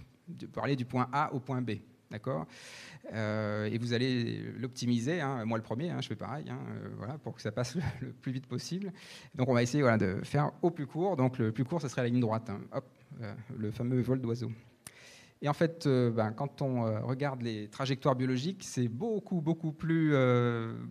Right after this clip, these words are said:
ouais, plus aléatoire que ça, quoi. Donc là, c'est ce qu'on appelle un random walk. Donc c'est une, une marche aléatoire. Mais en fait, ça, on en voit beaucoup en biologie. Donc des, des, en fait, des objets qui se rendent d'un point A à un point B, mais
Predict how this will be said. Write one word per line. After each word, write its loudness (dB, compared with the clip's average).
ouais, 2
plus -4
aléatoire 0
que -4
ça, -6
quoi. -6
Donc 0
là, 6
c'est 0
ce -2
qu'on 0
appelle 2
un 0
random 4
walk. 2
Donc -6
c'est -6
une, -4
une 0
marche -2
aléatoire. -2
Mais -6
en -4
fait, -2
ça, 2
on 2
en 2
voit 6
beaucoup -4
en -6
biologie. -4
Donc -8
des, -4
des, -4
en -4
fait, -2
des 2
objets 2
qui -8
se -4
rendent 0
d'un 0
point 0
A 0
à -2
un -4
point -4
B, -2
mais -4